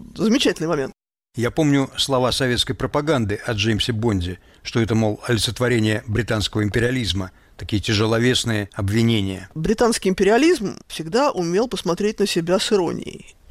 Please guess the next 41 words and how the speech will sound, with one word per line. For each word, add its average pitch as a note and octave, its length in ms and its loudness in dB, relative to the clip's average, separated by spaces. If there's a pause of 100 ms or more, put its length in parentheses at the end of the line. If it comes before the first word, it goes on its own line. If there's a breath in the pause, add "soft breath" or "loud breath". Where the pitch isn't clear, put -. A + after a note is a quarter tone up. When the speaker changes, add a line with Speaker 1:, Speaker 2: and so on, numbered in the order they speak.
(160)
Speaker 1:
В - 100 -8
этом F#3 180 0
была F3 220 4
его D#3+ 580 2
отличительная E3+ 680 2
черта. - 400 0 (160)
И D3+ 420 2 (220)
Джеймс D#3+ 320 2
Бонд, C#4+ 480 0
пока D#3+ 240 2
из E3+ 140 4
него F3 200 2
не E3+ 140 2
начали D#3 320 0
делать, D#3 480 2
э, D3+ 160 0
глубоко E3 400 -2
переживающего D#3+ 920 2
и C#3+ 60 -2
страдающего C#3+ 960 0
человека, D3+ 640 2
был F#3+ 380 4
идеальным, G3+ 760 2
бегущим A3 520 0
по A#3 100 2
лезвию A#3+ 400 2
бритвы, C4+ 480 0
как C4 180 0
бы A#3 140 -2
воображаемым B3 960 2
персонажем, C#4+ 540 0
который C4 300 0
спасает D4 440 0
человечество B3 960 2
не, A#3+ 200 2
не, A#3+ 500 0
от A3+ 240 -4
не A#3+ 100 2
вполне C#4 320 2
понятной C4 640 2
угрозы A#3+ 640 2